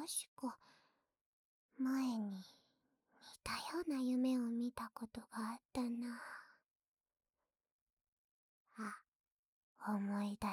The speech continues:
した。おやつを食べてたら、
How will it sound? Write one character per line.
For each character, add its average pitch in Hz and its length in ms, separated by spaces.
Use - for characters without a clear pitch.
し - 220
た。 - 180
お 214 40
や 247 360
つ - 120
を 208 40
食 240 260
べ 226 40
て 220 260
た 208 120
ら、 254 500